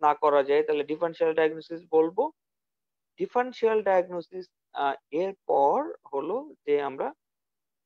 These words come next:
আহ, পেশেন্টের, আহ, এরপরে কিন্তু টিচার question করা শুরু করে দেবে। এরপরে কিন্তু আর আমরা একদম, আহ, আর আমাদের আঁকানোর দরকার নেই। এরপরে,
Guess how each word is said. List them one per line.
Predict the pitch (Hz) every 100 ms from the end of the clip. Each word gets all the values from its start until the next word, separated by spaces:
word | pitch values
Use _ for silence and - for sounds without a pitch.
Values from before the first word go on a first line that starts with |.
| _
আহ, | 143 135 135 135 131
পেশেন্টের, | - 127 139 131 139 127 -
আহ, | 120
এরপরে | 120 - 202 - 262 277
কিন্তু | - 185
টিচার | 180 170 180 170
question | 160 156 160 156
করা | 160
শুরু | 151 147
করে | 143 131
দেবে। | 117 110 110 - _ _ -
এরপরে | 151 151 190 196
কিন্তু | 190 175 180
আর | 175 165
আমরা | 156 151 151
একদম, | 151 151 151 143
আহ, | - 131 131 127
আর | 135
আমাদের | 135 135 143 139
আঁকানোর | - 131 143 143 135
দরকার | 131 135
নেই। | 135 247 226
এরপরে, | - 151